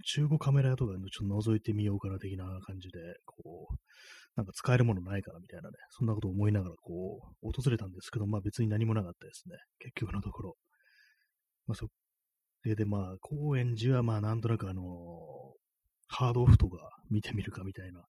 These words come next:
感じのね、まあ、それも本当になんかいつでも行けるようなね、場所ですからね、そんなに面白くもないんですけども、そういうところ行って、まあ、何もすることがなく終わったって感じですね。あの、ハードオフから、ちょっとあの、咳込みます。<clears throat>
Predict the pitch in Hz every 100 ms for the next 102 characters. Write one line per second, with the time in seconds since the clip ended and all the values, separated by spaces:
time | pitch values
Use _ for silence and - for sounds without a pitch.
0 | _ - - - - _ - 107 101 101
1 | 98 110 - 117 117 113 107 113 95 101
2 | 98 - 135 131 123 120 110 - - 95
3 | - 98 - - - - - - _ _
4 | _ 104 104 101 110 143 101 101 123 92
5 | - - 95 85 82 80 - 107 107 104
6 | 90 90 - 104 90 - - - - -
7 | _ _ _ - 101 104 - 120 113 98
8 | 107 104 92 95 107 - 95 92 95 -
9 | - - _ _ _ _ _ _ _ _
10 | _ _ _ _ _ _ _ _ _ _
11 | 104 101 107 147 156 156 - - 107 95
12 | - - - _ _ _ _ - 90 92
13 | - - 113 98 - - - 220 -